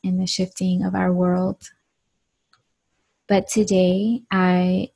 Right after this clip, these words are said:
want to depart a bit from our usual format and offer my thoughts to effort toward clarity and remembering, to perhaps hold us all in love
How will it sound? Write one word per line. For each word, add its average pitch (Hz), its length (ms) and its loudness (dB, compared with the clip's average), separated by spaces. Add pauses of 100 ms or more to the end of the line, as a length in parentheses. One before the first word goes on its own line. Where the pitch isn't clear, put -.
want 190 300 0
to 196 100 0
depart 180 560 2
a 190 80 -2
bit 180 260 -4
from 175 240 -4
our 170 100 -2
usual 175 460 -4
format 175 720 -2
and 175 440 -2 (600)
offer 185 320 2
my 170 160 2
thoughts 180 800 0 (920)
to 175 500 0 (400)
effort 190 440 2
toward 180 520 0
clarity 185 680 2
and 175 180 -2
remembering, 175 960 -2 (1500)
to 190 440 0
perhaps 185 560 -2
hold 202 320 0
us 190 260 -4
all 185 300 0
in 180 220 0
love 180 500 -2